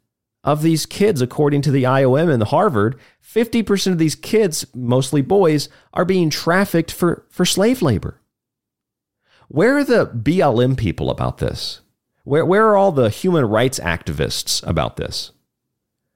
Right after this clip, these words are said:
Where, where are all the activist Democrat progressives at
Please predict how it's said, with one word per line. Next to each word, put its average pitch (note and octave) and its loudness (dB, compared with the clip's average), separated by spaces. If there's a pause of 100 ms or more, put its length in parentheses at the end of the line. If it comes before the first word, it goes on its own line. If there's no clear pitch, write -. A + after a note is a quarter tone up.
(200)
Where, F3 2
where F3+ 2
are G#3 2
all F#3 2
the C#3+ -2
activist G#2 -2
Democrat A2+ -2
progressives G2+ -2
at C2+ -4